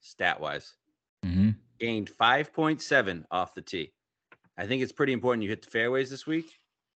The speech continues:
Speaker 1: You can get away with it here, but I think it's, you gotta hit fairways,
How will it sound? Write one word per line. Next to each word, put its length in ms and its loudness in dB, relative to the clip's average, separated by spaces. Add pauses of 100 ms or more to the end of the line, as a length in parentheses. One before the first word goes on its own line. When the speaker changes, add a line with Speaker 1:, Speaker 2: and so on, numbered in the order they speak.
(580)
Speaker 1:
You 100 -14
can 180 2
get 160 4
away 220 4
with 140 2
it 60 -2
here, 120 -2
but 340 0
I 80 -2
think 180 -8
it's, 240 -12 (800)
you 80 -16
gotta 140 2
hit 160 -2
fairways, 420 -6